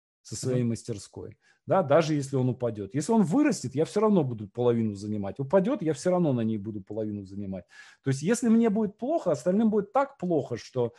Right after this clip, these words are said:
Speaker 1: э, как бы они будут просто умирать.
Speaker 2: Жесть.
Speaker 1: Ну вот. Поэтому, ну, мне кажется, так. Мне кажется, что надо, э, вот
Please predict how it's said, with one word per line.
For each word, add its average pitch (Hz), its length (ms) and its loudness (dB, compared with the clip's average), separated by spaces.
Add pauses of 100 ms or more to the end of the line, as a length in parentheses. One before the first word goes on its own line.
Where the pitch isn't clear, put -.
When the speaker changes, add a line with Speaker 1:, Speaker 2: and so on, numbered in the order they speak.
(260)
Speaker 1:
э, 123 520 2
как 123 160 -2
бы 127 120 2
они 175 140 2
будут 165 260 -6 (220)
просто 139 380 -6
умирать. 104 420 -6 (360)
Speaker 2:
Жесть. 107 340 -6
Speaker 1:
Ну 135 60 2
вот. 135 280 -4 (100)
Поэтому, 254 460 4
ну, 294 200 2
мне 277 280 2
кажется, 262 400 -4
так. 262 460 -8 (280)
Мне 135 200 -6
кажется, 220 500 -8
что 190 460 -4
надо, 202 340 -2
э, 190 80 -2 (400)
вот 190 680 -10